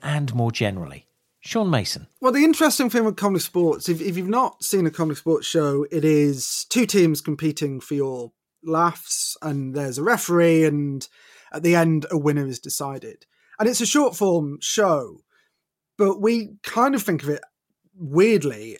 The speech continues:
Speaker 2: as a long form show in that it has a narrative arc. It starts, there's games, there's a winner. Uh, so there is a trajectory to it.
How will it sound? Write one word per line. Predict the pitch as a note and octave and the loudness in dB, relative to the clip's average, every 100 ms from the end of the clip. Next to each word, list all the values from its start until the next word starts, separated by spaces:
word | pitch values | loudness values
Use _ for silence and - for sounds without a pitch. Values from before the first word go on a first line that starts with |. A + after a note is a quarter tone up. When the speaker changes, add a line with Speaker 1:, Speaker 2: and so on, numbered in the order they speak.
| - | -6
Speaker 2:
as | F#3 D3+ | -2 0
a | |
long | D#3+ F3+ G3 | 2 2 2
form | - E3+ D3+ | 2 0 0
show | C3+ D3 A2 - C#3+ - _ _ _ - | -2 -6 -8 -12 -20 -20 _ _ _ -2
in | E3 D#3+ | 2 2
that | D#3+ D#3+ D#3 - _ _ | 4 2 0 -6 _ _
it | F3+ | -8
has | A#2 D#3+ E3 | -4 0 0
a | |
narrative | D#3+ D3 C#3+ D#3 | 0 -2 -4 -4
arc. | C3 C3 E3+ - _ _ _ - | -6 -4 -4 -6 _ _ _ -14
It | D3 - | -12 -8
starts, | - - D3 D#3+ D#3+ - - - | -6 -6 -4 -4 -4 -10 -14 -6
there's | D#3 C#3+ - | -4 -4 -6
games, | - C#3 C3 E3 F3+ E3 | -6 -4 -4 -6 -6 -8
there's | D#3 C#3 | -6 -6
a | C3 | -6
winner. | C3 C3 D3 G3+ _ _ _ _ _ - | -8 -10 -12 -16 _ _ _ _ _ -4
Uh, | D3+ | -4
so | C#3+ | 0
there | E3 E3+ | 2 4
is | D3+ | 4
a | D#3 D3 _ | 0 -4 _
trajectory | - C#3 F3+ F#3+ - E3 C#3 | -8 -4 -4 -4 -6 -8 -6
to | F#3+ F3+ | -2 -2
it. | C3+ | -2